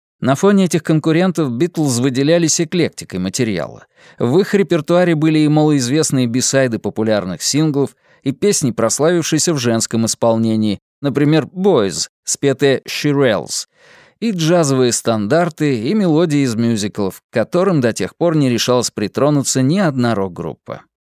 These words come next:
Пол всегда был главным инициатором этих экспериментов,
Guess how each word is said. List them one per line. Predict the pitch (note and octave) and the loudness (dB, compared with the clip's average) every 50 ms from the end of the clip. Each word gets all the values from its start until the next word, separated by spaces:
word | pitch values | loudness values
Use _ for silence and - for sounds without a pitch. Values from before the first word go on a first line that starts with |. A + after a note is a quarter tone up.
| _ _ _ _ _ _ _ _ _ _ _ _ _ _ _ _ | _ _ _ _ _ _ _ _ _ _ _ _ _ _ _ _
Пол | - A3 A3+ G#3 A2 A2 | 0 2 2 2 2 -2
всегда | - - - - - D#3 D3+ D3+ D#3 F#3+ A3 G3 | -4 -6 -4 -2 -2 -2 -2 -2 0 0 0 2
был | F#3+ G3 F#3 | 2 2 2
главным | D#3 C#3+ D3+ D#3+ F#3 G3+ G3 G3 F#3+ F#3 | 2 2 2 2 2 2 2 2 2 4
инициатором | F3+ F3 E3+ D#3 - - E3+ D3+ C3+ - - G2+ F#2+ G#2 | 4 2 2 0 0 0 0 0 0 -2 -2 -4 -2 -2
этих | C3 C3+ - C#3 - D3 | -2 -2 -2 -4 -4 -4
экспериментов, | B2 - - - C#3 C3+ C#3 C3+ G#2 E2+ C#2+ - - - - - - | -4 -4 -4 -4 -2 -2 0 0 -2 -2 -6 -8 -14 -18 -20 -20 -20